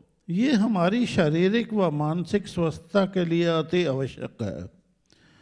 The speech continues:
और यही अवस्था और यही स्वस्थता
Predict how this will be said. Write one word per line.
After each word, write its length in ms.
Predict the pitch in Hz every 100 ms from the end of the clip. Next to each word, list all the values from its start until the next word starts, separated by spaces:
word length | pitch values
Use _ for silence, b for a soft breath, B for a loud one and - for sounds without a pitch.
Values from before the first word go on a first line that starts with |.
| b
और 160 | 196 202
यही 440 | 180 175 190 254 240
अवस्था 440 | 196 165 - 156 120 113 -
और 280 | 175 208 165
यही 320 | 160 180 208 247
स्वस्थता 680 | - 170 156 - 208 -